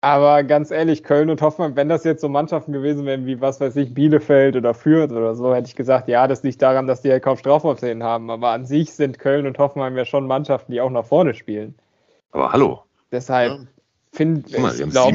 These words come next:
Speaker 2: siebenundvierzig Tore
Speaker 1: einfach
Speaker 2: geschossen, ne, die Hoffenheimer. Und die Kölner liegen bei sechsunddreißig. Also Tore sind da gefallen, definitiv.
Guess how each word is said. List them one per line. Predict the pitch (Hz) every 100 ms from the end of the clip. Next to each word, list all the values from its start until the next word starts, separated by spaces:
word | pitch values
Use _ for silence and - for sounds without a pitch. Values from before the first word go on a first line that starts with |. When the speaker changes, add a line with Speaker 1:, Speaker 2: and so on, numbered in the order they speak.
| 165
Speaker 2:
siebenundvierzig | - 123
Tore | 131
Speaker 1:
einfach | 151
Speaker 2:
geschossen, | 107 - 73 -
ne, | 85 139
die | 87
Hoffenheimer. | 65 71 73 69
Und | 69
die | 69
Kölner | - 90 120 135 139 139 139
liegen | 131 131
bei |
sechsunddreißig. | 117 120 - 107 107 120 120 98 - - _ -
Also | 69 71 69 65 _ _ _ _ _ -
Tore | - 85 117
sind | 113 110
da | 101 101 95 90 _ _
gefallen, | - - 69 62
definitiv. | 65 - - - - - -